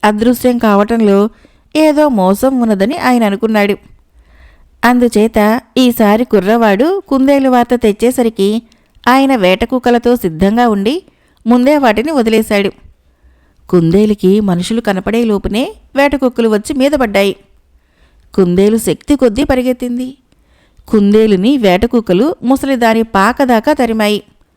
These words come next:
చిన్న బొరియలో నుంచి కుందేలు పాకలోకి దూరిపోయింది. వేటకుక్కలు బయట నిలబడి మొరుగుతున్నాయి. జమీందారు వచ్చి తలుపు తట్టాడు. తలుపు తీసిన ముసలిది ఆయాసంతో విపరీతంగా రొప్పుతున్నది.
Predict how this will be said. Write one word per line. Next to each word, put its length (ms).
చిన్న 240
బొరియలో 500
నుంచి 540
కుందేలు 420
పాకలోకి 600
దూరిపోయింది. 680
వేటకుక్కలు 720
బయట 340
నిలబడి 440
మొరుగుతున్నాయి. 720
జమీందారు 600
వచ్చి 280
తలుపు 300
తట్టాడు. 420
తలుపు 280
తీసిన 380
ముసలిది 680
ఆయాసంతో 680
విపరీతంగా 640
రొప్పుతున్నది. 640